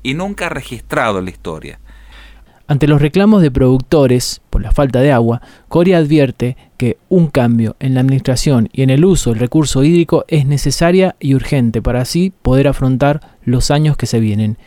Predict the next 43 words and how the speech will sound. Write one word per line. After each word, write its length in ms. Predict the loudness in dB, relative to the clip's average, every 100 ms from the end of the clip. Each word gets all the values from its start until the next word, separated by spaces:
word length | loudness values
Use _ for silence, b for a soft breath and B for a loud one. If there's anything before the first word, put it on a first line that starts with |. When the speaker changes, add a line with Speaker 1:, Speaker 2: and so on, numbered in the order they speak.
| b
Speaker 2:
que 100 | -6
según 240 | 0 2 2
especialistas 720 | 2 2 2 2 0 -4 -4 b b -4
no 260 | 0 0
serán 300 | 0 0 0
diferentes 540 | 0 0 0 0 -2 -6
a 40 |
los 180 | -4 -4
actuales. 500 | -2 -4 -6 -12 -16 _ _ _ b b b b
Speaker 1:
Eh, 180 | -6 -4
la 140 | -6
fuente 420 | -2 -2 -2 -2
de 140 | -2 -2
agua 240 | -2 -2
hoy 240 | 0 -2 -2
nos 160 | -4
muestra 300 | -6 -8 -8
una 160 | -4 0
baja 460 | 0 -2 -6 -8 -10 b b b b b b
y 100 | -8
quizás 520 | -4 -4 -2 -2 -4 -6
no, 300 | -4 -4 -4
no 120 | -8
solamente 680 | -6 -4 -4 -2 -4 -4 -8
son 220 | -6 -6
las 220 | -4 -4 -2
obras, 360 | 0 -2 -6
sino 280 | -8 -4 -4
cómo 300 | -6 -10 -8
se 140 | -8
utilizó 680 | -8 -8 -10 -8 -6 -6 -6 b b b b
el 140 | -8 -4
recurso 540 | -4 -4 -4 -4 -4
en 60 | -6
estos 260 | -6 -12
cuatro 340 | -10 -8 -6 -8
años. 440 | -8 -12 -18 -20 -20 b b b b b -6
Es 80 |
decir, 280 | -4 -4 -8
si 140 | -4 -2
hubiéramos 460 | -2 -4 -6 -10
sido 420 | -6 -4 -2 -4
quizás 540 | -8 -10 -6 -8 -8